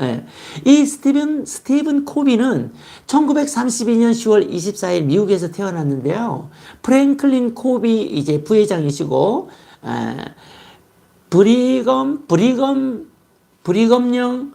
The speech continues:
대학교 대학원을 나오셨어요. 종교역사 박사시고, 어, 이천사 년에 국제연사협회 황금 의사봉을 받았고, 이천삼 년에는 미국 아버지 모임에서 좋은 아버지상을 받았어요.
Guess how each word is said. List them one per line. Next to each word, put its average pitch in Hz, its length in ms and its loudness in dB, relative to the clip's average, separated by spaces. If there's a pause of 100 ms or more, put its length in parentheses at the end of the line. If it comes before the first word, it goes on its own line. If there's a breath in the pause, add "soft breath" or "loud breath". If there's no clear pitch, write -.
대학교 196 520 2
대학원을 147 440 0
나오셨어요. 117 600 -8 (340)
종교역사 170 720 2
박사시고, 147 760 -8 (280 soft breath)
어, 117 300 -10
이천사 220 520 0
년에 147 520 0 (200 loud breath)
국제연사협회 196 1400 0
황금 190 540 -2
의사봉을 180 600 -2
받았고, 180 640 -2 (280 loud breath)
이천삼 196 520 -2
년에는 156 480 0 (220 loud breath)
미국 220 440 0
아버지 170 380 2
모임에서 160 580 0
좋은 240 420 0
아버지상을 135 720 -2
받았어요. 113 440 -14